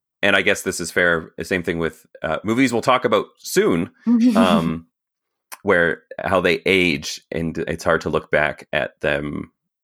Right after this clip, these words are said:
Speaker 1: now that I know everything I do in twenty nineteen, and
Speaker 2: Mm-hmm.
Speaker 1: now looking
Speaker 2: Whereas
Speaker 1: back at
Speaker 2: maybe at the time it
Speaker 1: nineteen ninety.
Speaker 2: was fine.
Speaker 1: Yeah, like, here's a little spoiler. Maybe there's some,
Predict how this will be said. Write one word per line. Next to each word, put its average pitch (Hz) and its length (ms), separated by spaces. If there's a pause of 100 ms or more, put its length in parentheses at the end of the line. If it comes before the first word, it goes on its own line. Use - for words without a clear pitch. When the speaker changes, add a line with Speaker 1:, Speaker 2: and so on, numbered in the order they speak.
(160)
Speaker 1:
now 85 180
that 80 120
I 82 60
know 87 220
everything 80 340
I 76 60
do 78 140
in 73 60
twenty 76 240
nineteen, 73 600 (340)
and 220 120
Speaker 2:
Mm-hmm. 196 160
Speaker 1:
now - 120
looking - 80
Speaker 2:
Whereas 185 220
Speaker 1:
back - 80
at - 80
Speaker 2:
maybe - 80
at 76 120
the - 40
time 78 220
it - 0
Speaker 1:
nineteen - 0
ninety. - 80
Speaker 2:
was - 80 (320)
fine. - 140 (380)
Speaker 1:
Yeah, 104 320
like, 110 180
here's 135 160
a 107 40
little 90 160
spoiler. 85 480
Maybe 101 240
there's 95 200
some, 85 240